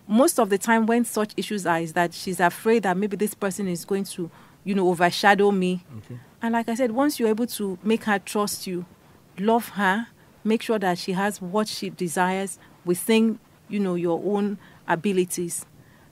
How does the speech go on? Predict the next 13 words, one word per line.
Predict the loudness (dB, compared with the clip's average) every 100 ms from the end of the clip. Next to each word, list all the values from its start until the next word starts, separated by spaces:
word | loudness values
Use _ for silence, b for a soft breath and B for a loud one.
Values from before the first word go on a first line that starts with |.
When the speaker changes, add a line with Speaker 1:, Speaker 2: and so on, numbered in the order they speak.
| _
Speaker 1:
and | -4
she | -2 -2
sees | 2 0 2
that | 0 0
you're | -2 0
really | 0 0
taking | -2 -2 -4
care | -2 -2
of | -4
her | -6 -10
son, | -8 -6 -8 -10
Speaker 2:
Hmm. | -16 -18 -20 -20 _
Speaker 1:
gradually | -4 0 2 0 -2 0 -2